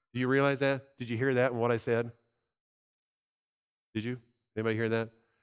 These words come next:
That Jesus teaches to what? Pray that his kingdom would come and his will would be done. That's what it is.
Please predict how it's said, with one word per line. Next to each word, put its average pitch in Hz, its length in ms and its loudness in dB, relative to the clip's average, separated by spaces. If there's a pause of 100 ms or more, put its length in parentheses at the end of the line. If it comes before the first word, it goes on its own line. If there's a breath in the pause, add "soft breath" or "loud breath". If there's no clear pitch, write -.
(200)
That 113 200 -2
Jesus 135 400 0
teaches 127 340 -6
to 135 100 -4
what? 127 300 2 (180)
Pray 123 440 4 (220 soft breath)
that 120 100 4
his 110 140 -2
kingdom 135 560 0 (140)
would 113 180 -4
come 127 400 0 (340)
and 107 140 0
his 95 140 -2
will 117 260 2
would 113 200 -2
be 101 140 -2
done. 95 440 -2 (500)
That's 151 160 -2
what 170 120 2
it 95 80 0
is. 107 400 -2